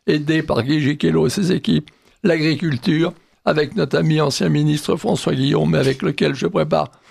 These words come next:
une attaque sérieuse contre l'euro. Rappelons notre réunion, l'euro de tout le risque avec Marie-France Garot, Couve de Murier, Charles Pasqua, Maurice Schumann qui me fait revenir dans ces milieux, Philippe de Villiers, Henri Guénaud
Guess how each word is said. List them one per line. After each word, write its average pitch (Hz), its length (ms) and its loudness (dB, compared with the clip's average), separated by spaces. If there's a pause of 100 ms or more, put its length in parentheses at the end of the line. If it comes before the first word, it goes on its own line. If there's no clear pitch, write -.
(240)
une 160 160 2
attaque 156 380 0
sérieuse 147 520 0
contre - 300 -2
l'euro. - 300 0 (920)
Rappelons - 360 -2
notre 143 280 0
réunion, 151 400 2 (420)
l'euro 143 400 2
de 131 120 0
tout - 220 -2
le 156 140 2
risque 143 360 0
avec 165 260 0
Marie-France 147 500 0
Garot, 156 360 0
Couve 190 240 -2
de 175 120 2
Murier, 135 480 0 (260)
Charles 160 360 0
Pasqua, - 500 0
Maurice 175 300 0
Schumann 165 420 0
qui 170 160 -2
me 156 100 0
fait - 140 -4
revenir 151 320 0
dans 147 100 -4
ces 160 160 -2
milieux, 156 300 0 (400)
Philippe 156 400 0
de 151 80 2
Villiers, 143 380 2
Henri 151 180 -2
Guénaud 143 400 0